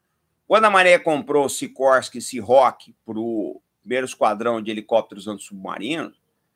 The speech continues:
a U S Navy e a Sikorsky mandaram uma equipe aqui pra fazer uma inspeção nos hangares pra dizer o que, que não estava em conformidade pra Marinha ir mudando pra po-,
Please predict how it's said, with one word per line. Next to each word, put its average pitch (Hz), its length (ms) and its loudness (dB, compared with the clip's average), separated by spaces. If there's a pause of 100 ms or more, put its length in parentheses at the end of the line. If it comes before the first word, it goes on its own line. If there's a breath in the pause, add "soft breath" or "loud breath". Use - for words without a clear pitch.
(640)
a 156 440 8
U 151 120 4
S 156 240 -2
Navy 117 360 -6
e 104 60 -6
a 107 40 -6
Sikorsky 120 800 -4
mandaram 127 420 -2
uma 160 100 -8
equipe 123 520 -8
aqui 139 420 -4
pra 127 180 -6
fazer 127 220 -6
uma 156 100 -4
inspeção 127 560 -8
nos 113 160 -10
hangares 117 640 -2
pra 147 200 -4
dizer 139 300 -4
o 170 100 -4
que, - 240 -20
que - 180 -20
não 202 240 -6
estava 147 460 -4
em 131 80 -10
conformidade 127 880 -8
pra 151 100 -4
Marinha 151 360 -2
ir 151 60 -4
mudando 151 420 -6
pra 170 160 -4
po-, 170 260 -12